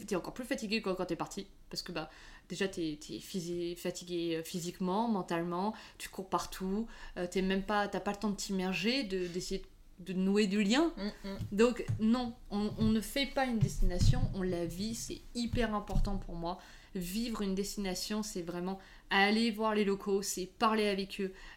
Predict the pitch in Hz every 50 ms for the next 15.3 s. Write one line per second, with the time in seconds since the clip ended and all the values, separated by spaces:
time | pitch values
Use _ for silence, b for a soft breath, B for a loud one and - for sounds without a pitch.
0 | B 202 196 190 180 180 175 165 175 220 226 - - 220 202 196 226 214 214 214
1 | 208 196 190 190 - - - 214 202 202 196 196 196 190 - 220 202 - 214 202
2 | 190 190 185 180 180 185 185 180 180 180 - - - - 220 208 208 220 208 -
3 | - - 208 190 190 190 190 190 B B B B B B B 190 185 175 170 170
4 | 170 170 165 165 170 160 151 147 - - - - - - - - - 214 226 220
5 | 220 214 208 208 208 208 - - 240 233 240 233 233 226 214 - - 190 180 165
6 | 165 226 233 233 - 262 254 262 - - - - 277 262 240 - - - 185 165
7 | 160 - - 190 196 - - 208 196 170 165 170 226 262 240 294 285 285 285 285
8 | - - 269 247 240 233 - 233 214 214 208 208 214 208 - - 180 185 - -
9 | - 202 - - 208 208 208 202 196 190 185 180 180 180 190 214 220 - - 370
10 | 403 403 - - - - - - - - - - - _ _ _ - _ - -
11 | - - - 233 202 208 196 190 214 240 254 294 339 330 - - - - 254 269
12 | 262 - 311 302 - - 349 392 440 415 - 220 185 180 175 160 - - - b
13 | b b b b b b 208 214 226 214 - - - - - - 220 214 - -
14 | - - 339 381 381 349 320 302 302 - 285 277 277 269 262 254 240 233 220 294
15 | 320 302 202 180 -